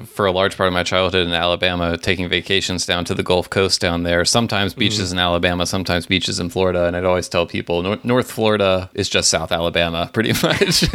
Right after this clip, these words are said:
Speaker 1: you know,
Speaker 2: <laughs>
Speaker 1: like, culturally.
Speaker 2: Yeah.
Speaker 1: So
Speaker 2: Yeah, yeah.
Speaker 1: I, I haven't been everywhere in North Florida, but certainly parts that are basically a
Speaker 2: Mm-hmm.
Speaker 1: lot like Alabama to me. So, yeah, good point. And you brought up the spiced rum. I will say, like,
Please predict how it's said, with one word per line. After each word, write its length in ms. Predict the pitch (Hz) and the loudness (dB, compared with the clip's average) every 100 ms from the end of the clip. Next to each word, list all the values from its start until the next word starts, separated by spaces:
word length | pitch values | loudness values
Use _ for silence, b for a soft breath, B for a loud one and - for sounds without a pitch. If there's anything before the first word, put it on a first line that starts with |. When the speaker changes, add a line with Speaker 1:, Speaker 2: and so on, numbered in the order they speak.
| - - | 0 0
Speaker 1:
you 140 | 147 | 0
know, 240 | 120 131 135 - | 2 0 -2 -4
Speaker 2:
<laughs> 220 | - - - | -8 -6 0
Speaker 1:
like, 180 | 123 | 0
culturally. 640 | - 117 107 117 107 - 117 | 2 0 2 2 2 2 0
Speaker 2:
Yeah. 40 | - B B B | -4 B B B
Speaker 1:
So 280 | - 127 113 | -2 0 2
Speaker 2:
Yeah, 180 | 104 107 - | 0 -2 -2
yeah. 380 | 87 73 - - - - | 0 0 -2 -6 -12 -8
Speaker 1:
I, 60 | |
I 40 | - | -4
haven't 160 | 107 | -2
been 100 | 92 | 0
everywhere 360 | 90 98 92 85 | 0 0 2 2
in 60 | 85 | 0
North 200 | 87 - | -2 0
Florida, 300 | 95 85 85 | 0 2 2
but 140 | 98 | 2
certainly 380 | - 131 127 113 | 2 2 2 2
parts 320 | 104 87 - | 2 0 0
that 160 | 98 85 - 117 | -2 -2 -8 -6
are 140 | - 107 | -2 0
basically 340 | 107 104 135 | 0 0 0
a 40 | 90 | 2
Speaker 2:
Mm-hmm. 60 | |
Speaker 1:
lot 120 | 87 76 | 2 2
like 160 | 87 | 0
Alabama 400 | 85 85 - - | 0 0 -2 -4
to 140 | - 95 | -6 -4
me. 260 | - 113 | -2 -2
So, 300 | 113 104 87 | 0 2 2
yeah, 200 | 101 87 | 2 0
good 200 | 90 117 | 0 -2
point. 180 | 117 107 | 0 0
And 180 | 131 113 B B | 0 -2 B B
you 140 | - | -2
brought 160 | 131 151 | 2 0
up 80 | 196 | 2
the 80 | 143 | 0
spiced 400 | - 101 - 101 | 2 2 2 2
rum. 320 | 90 87 87 | 2 0 -2
I 140 | - | -2
will 160 | 131 190 | 0 0
say, 260 | 220 180 165 | 0 2 2
like, 480 | 107 98 98 - | 2 0 -2 -10